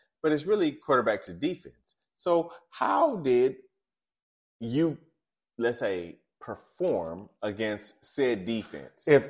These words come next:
Speaker 2: Oregon was a team that was in, at best case scenario, the bottom top twenty-five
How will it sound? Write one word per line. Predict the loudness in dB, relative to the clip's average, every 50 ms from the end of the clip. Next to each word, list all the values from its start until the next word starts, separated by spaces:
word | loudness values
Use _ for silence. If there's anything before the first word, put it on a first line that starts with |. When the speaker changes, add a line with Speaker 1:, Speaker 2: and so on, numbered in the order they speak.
| -2 2
Speaker 2:
Oregon | 8 10 12 12 12 12 10 8 6 4 4 4 2 0 -2 -4 -6 -8 -10 -14 _ _ _ _ _ _
was | -2 4 8 8 10 10 10 8 6 6 4 0 0 -2
a | -2 -2
team | -2 -4 -2 0 0 2 2 0 0 0 2
that | 2 2 2
was | 2 2 0 0 0
in, | -2 -2 0 -2 -4 -6 -8 _ _ _ _ _ _ _ _ _ _ _ _ _ _ _ 2
at | 4 4 2 0 -4 0
best | 2 4 4 4 2 0 -2
case | 0 0 0 -2 -4
scenario, | -4 -2 0 2 2 2 2 2 2 2 0 0
the | 0 0 -2 -2
bottom | -2 -4 2 4 4 6 6 4 2 0 -2 -2 -4 -6 -8 -10 -14 _ _ _ _ _ _ _ _ _ _ _ _ _ _ _ _ _ _ _ _ _ _ _ _
top | 2 2 2 2 0
twenty-five | -4 -4 -2 -2 -2 -2 0 2 4 4 4 2 0 -4 -6 -10